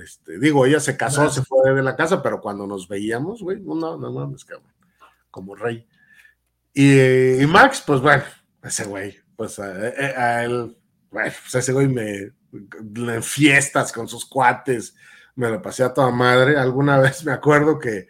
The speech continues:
Speaker 1: que, digo, estábamos chavillos también,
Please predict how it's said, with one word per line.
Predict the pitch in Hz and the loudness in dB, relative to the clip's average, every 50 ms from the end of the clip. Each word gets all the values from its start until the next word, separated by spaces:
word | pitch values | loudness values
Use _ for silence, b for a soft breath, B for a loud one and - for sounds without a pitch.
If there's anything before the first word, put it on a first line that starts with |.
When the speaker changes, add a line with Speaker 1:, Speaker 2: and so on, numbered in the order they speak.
| b b b b b b b b b - - - | b b b b b b b b b -20 -18 -10
Speaker 1:
que, | - 110 107 104 101 101 | -6 -4 -4 -2 -2 0
digo, | 107 131 143 135 117 | 2 2 2 2 0
estábamos | 107 - 127 123 123 127 123 123 120 107 - - - | -2 -2 -2 -2 -2 -2 -2 -4 -4 -6 -8 -10 -6
chavillos | - 127 110 120 131 135 131 143 160 170 - - | -4 -2 0 0 0 2 2 2 0 -2 -6 -8
también, | - 110 110 113 123 123 127 156 190 180 | -8 -8 -4 -2 -2 -2 -2 -2 -4 -8